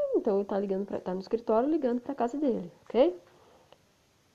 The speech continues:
"Hi, Jessica speaking." Jessica é a esposa dele, ok? "How are you?" "I'm fine. Where are you?" "I am at home." "Where are you with?" "I am alone."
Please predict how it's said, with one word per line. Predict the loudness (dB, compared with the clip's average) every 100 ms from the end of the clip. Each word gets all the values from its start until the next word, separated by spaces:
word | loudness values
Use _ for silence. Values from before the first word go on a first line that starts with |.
| _ 0
"Hi, | 2 4 2
Jessica | 2 0 0 -6 -12
speaking." | -10 -4 -4 -2 -6 -6 -6
Jessica | -4 -4 -6 -6
é | -6
a |
esposa | -6 0 0 0
dele, | -4 -4 -6
ok? | -8 -2 -2 -2 -10 _ _ _ _ _ _ _ _ _ _ _ _ 0
"How | 4 6
are | 6 6 4
you?" | 0 -4 -8 -16 -20 -20 -20 -20 _ _ _
"I'm | -6 -6
fine. | -6 -8 -6 -6 -6 -10 -10 0
Where | 2 4 4
are | 4
you?" | 2 0 -4 -12 _ _ _ _ _ _ _ -20 _
"I | 0 2
am | 2
at | 0 -4 -2
home." | 0 0 -4 -10 -20 -20 _ _ _ _ _
"Where | 2 4
are | 8 10
you | 8 6
with?" | 6 6 4 -6 -20 _ _ -20 _ _ _ _ _ _ _ _ -6
"I | -2
am | 0
alone." | 2 2 2 -2